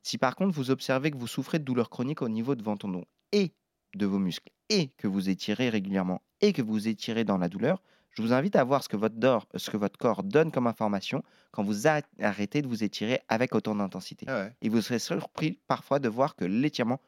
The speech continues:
Speaker 1: pouvait entretenir le problème.
Speaker 2: Johan, est-ce que tu t'étires encore à quarante ans ?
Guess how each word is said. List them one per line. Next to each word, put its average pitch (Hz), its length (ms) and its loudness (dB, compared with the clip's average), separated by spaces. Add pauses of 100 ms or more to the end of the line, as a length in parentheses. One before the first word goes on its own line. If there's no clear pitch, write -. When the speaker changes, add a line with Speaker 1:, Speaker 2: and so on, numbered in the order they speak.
(180)
Speaker 1:
pouvait 139 200 0
entretenir 110 400 -2
le 95 80 -2
problème. - 260 -12 (240)
Speaker 2:
Johan, 147 280 6
est-ce 135 140 0
que - 80 -2
tu 147 140 -4
t'étires 151 320 2
encore 131 520 2
à 104 100 -8
quarante 117 340 2
ans ? 107 120 -2